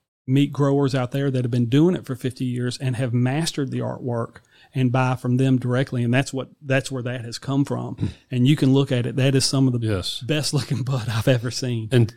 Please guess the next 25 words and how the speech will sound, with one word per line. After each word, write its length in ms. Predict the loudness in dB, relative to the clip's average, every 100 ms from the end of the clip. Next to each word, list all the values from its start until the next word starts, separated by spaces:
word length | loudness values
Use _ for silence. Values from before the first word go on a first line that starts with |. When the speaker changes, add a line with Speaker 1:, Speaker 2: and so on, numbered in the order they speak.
| -2
Speaker 2:
to 140 | 2
go 120 | 4
back 260 | 6 4 2
to 260 | 2 0
getting 380 | 4 4 6 4
the 100 | 4
information, 680 | 2 0 0 0 0 0 -2
right 140 | 0
on 120 | 0 0
the 60 |
cap, 460 | -2 0 0 0 -4
it 120 | -6
says, 480 | -4 -4 -4 -6 -6
you 60 | -6
know, 100 | -4
L 220 | -2 -2
A 80 | -2
Kush 280 | -4 -6 -4
Cake, 360 | -4 -2 -4
T 220 | -6 -2 0
H 180 | 0
C 240 | -2 -2 0
A, 220 | 0 -2
thirty-two 460 | -2 -4 -4 -6 -10
percent. 380 | -10 -10 -10